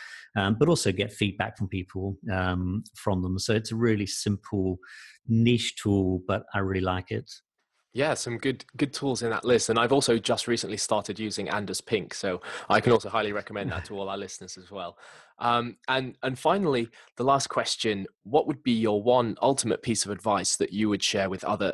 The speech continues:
Speaker 2: SaaS growth leaders?
Speaker 1: Um, I mean, I think just be clear about what your what your objectives are, you know, what success looks like for you. Uh, and I think that's different. I mean, just because we're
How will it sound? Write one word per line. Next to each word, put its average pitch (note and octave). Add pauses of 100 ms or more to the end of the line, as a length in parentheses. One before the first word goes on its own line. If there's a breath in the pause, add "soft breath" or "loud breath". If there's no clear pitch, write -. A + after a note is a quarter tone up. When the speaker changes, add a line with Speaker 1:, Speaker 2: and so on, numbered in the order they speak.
(100)
Speaker 2:
SaaS -
growth G2
leaders? G2 (1040 loud breath)
Speaker 1:
Um, D3 (180)
I D#3+
mean, E3+
I -
think G#3
just F#3+
be D3+
clear C3
about A#2
what A#2
your G#2+ (300)
what A#2+
your A#2
objectives G#2
are, F2
you G2+
know, G2
what A2
success -
looks G#2+
like G2+
for -
you. F#2+ (360 loud breath)
Uh, A2
and B2
I B2+
think D#3
that's C3
different. A2
I -
mean, A#2
just A2
because A#2+
we're G#2+